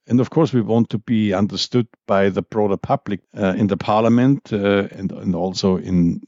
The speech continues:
in the broader civil society. And I think for the Commission and the Parliament, they understood the message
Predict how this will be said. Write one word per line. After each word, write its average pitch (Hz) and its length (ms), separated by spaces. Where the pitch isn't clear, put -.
in 92 80
the - 100
broader 92 380
civil 98 320
society. 92 640
And 104 260
I 131 180
think 139 360
for 110 160
the 95 80
Commission 120 520
and 101 220
the 92 60
Parliament, 98 640
they 104 140
understood 101 560
the 104 80
message - 600